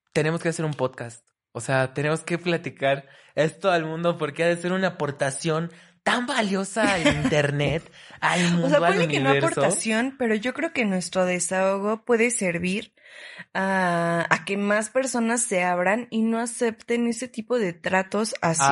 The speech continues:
Speaker 1: Ah,
Speaker 2: su
Speaker 1: sí, a huevo.
Speaker 2: persona. O sea,
Speaker 1: Simón.
Speaker 2: porque la neta sí está culero que te traten, o sea, te traten mal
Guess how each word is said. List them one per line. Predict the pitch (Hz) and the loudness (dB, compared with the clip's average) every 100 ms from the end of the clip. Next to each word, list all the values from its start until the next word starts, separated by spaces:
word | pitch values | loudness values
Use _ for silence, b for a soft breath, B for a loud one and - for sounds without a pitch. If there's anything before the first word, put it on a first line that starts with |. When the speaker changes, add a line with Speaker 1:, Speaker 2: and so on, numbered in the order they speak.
| 135 | 2
Speaker 1:
Ah, | |
Speaker 2:
su | - 131 | -2 -4
Speaker 1:
sí, | 123 | 0
a | 117 | 2
huevo. | |
Speaker 2:
persona. | 113 214 214 180 170 - B B B | 2 2 0 0 -2 -6 B B B
O | B 220 | B -2
sea, | |
Speaker 1:
Simón. | 208 214 | 0 2
Speaker 2:
porque | 208 202 208 208 208 208 _ - - | 0 -2 -2 -2 -2 -6 _ -20 -4
la | 202 208 | 0 2
neta | 214 226 302 | 0 -2 -2
sí | 294 | -2
está | 254 - 349 | -2 -2 -6
culero | 339 302 302 330 | -4 -2 -2 -4
que | 349 | -6
te | 247 196 | -4 -4
traten, | 208 220 220 269 285 233 196 202 196 | 0 -2 -2 -2 -2 -2 -4 -4 -2
o | |
sea, | 202 208 196 180 | 0 -2 -2 -6
te | 185 190 | -4 -2
traten | 208 220 262 254 | -2 -2 -2 -2
mal | 233 240 311 | 0 -2 -4